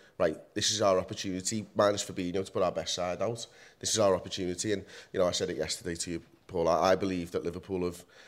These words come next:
have got something mentally over Chelsea, Chelsea in finals. You know, having beaten them in the Super Cup and obviously the Carabao,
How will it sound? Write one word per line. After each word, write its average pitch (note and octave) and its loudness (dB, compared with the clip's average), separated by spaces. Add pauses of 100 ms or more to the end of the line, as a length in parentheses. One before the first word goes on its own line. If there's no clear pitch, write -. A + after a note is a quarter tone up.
(580)
have - -6 (100)
got G2+ -4
something G#2+ -6
mentally G#2 -4
over A#2+ 2
Chelsea, B2 -2 (160)
Chelsea A#2 -2
in A#2+ -2
finals. A#2+ 0
You A2+ -2
know, G2+ 4
having G#2+ -2
beaten A2 -6
them A2 0
in G#2+ 2
the G2+ -4
Super G2 -6
Cup G#2 -10
and G2+ 0
obviously F#2+ -4
the G2 -8
Carabao, F#2+ -2